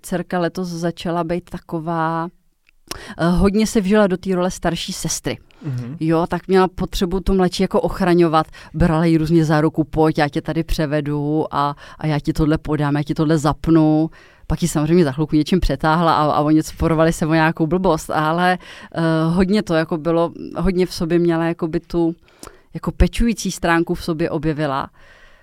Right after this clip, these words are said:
Speaker 1: Takže to bylo jako moc hezký to pozorovat, no.
Speaker 2: Ty jsi někdy krásně psala, že vlastně jako nebereš ty děti na té cestě jako příč-, přítěž, ale že je bereš jako parťáky. A to si myslím, že je důležité si to takhle v hlavě jako nastavit.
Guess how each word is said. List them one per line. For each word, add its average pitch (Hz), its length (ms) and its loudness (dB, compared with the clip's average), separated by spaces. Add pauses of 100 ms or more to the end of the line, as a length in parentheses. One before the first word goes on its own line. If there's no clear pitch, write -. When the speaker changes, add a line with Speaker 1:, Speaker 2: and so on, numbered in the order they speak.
(380)
Speaker 1:
Takže 151 220 -8
to 147 80 -6
bylo 143 120 -2
jako 147 140 -4
moc 147 180 -2
hezký 143 220 -8
to 147 100 -6
pozorovat, - 480 -8 (100)
no. - 80 -12 (680)
Speaker 2:
Ty 131 120 -10
jsi 147 120 -2
někdy 151 160 2
krásně 151 480 0
psala, 143 420 -2
že 143 300 0
vlastně 135 480 -6
jako 147 160 -2
nebereš 143 540 -2 (260)
ty 147 100 -6
děti 139 300 -2
na 139 60 2
té 143 140 -6
cestě 143 240 -6
jako 160 160 -2
příč-, - 340 -6 (100)
přítěž, 151 560 -6
ale 127 140 -4
že 135 80 -4
je 139 40 0
bereš 139 180 -2
jako 143 160 -4
parťáky. 143 580 -4
A - 40 -14
to 127 120 -20
si 123 100 -10
myslím, 127 240 -6
že 127 160 -2 (340)
je 135 100 0
důležité 131 380 0
si 135 180 -4 (200)
to 127 120 -2
takhle 131 320 -2
v 123 40 -6
hlavě 135 260 -2
jako 131 160 -4
nastavit. 123 500 -4